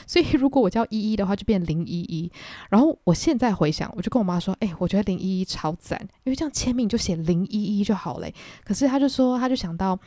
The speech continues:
如果是小时候的话，可能会被霸凌，就是同学可能会说：“哈哈哈，你的名字好像数字哦，零一一、零一一之类的。”然后我可能会很难过，就我觉得如果是小学的我，搞不好会真的很难过啦。不过我现在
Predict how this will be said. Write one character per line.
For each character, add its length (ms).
如 100
果 160
是 100
小 200
时 120
候 240
的 120
话， 280
可 140
能 100
会 100
被 160
霸 360
凌， 220
就 80
是 120
同 160
学 100
可 140
能 80
会 100
说 260
：“哈 200
哈 180
哈， 260
你 60
的 80
名 180
字 120
好 120
像 140
数 220
字 280
哦， 160
零 200
一 140
一、 260
零 180
一 240
一 20
之 200
类 180
的。” 100
然 100
后 60
我 60
可 100
能 100
会 140
很 180
难 220
过， 340
就 200
我 120
觉 140
得 40
如 140
果 160
是 100
小 160
学 140
的 100
我， 160
搞 100
不 120
好 100
会 140
真 120
的 60
很 120
难 180
过 180
啦。 100
不 60
过 100
我 140
现 220
在 260